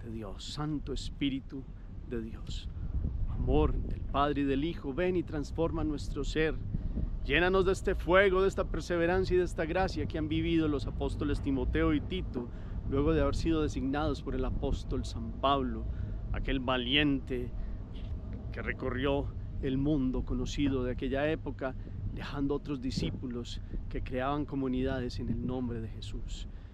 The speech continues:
Que en este contexto nosotros hoy seamos de estos discípulos fieles, con una perseverancia en la fe, con una fuerza y una gracia de seguir, dejándonos guiar por ti, Santo Espíritu de Dios. Amén.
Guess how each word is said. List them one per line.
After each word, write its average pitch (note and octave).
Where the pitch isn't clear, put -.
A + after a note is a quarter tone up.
Que -
en B2+
este D#3
contexto E3
nosotros D#3
hoy F3
seamos D#3+
de D#3+
estos D#3+
discípulos D3
fieles, D3+
con C3
una C3+
perseverancia -
en C3+
la C3+
fe, F3
con D#3+
una F#3
fuerza E3+
y D#3+
una D3
gracia D3
de B2+
seguir, B2
dejándonos C3+
guiar B2
por A2+
ti, B2+
Santo A2+
Espíritu A#2
de G#2
Dios. G2+
Amén. -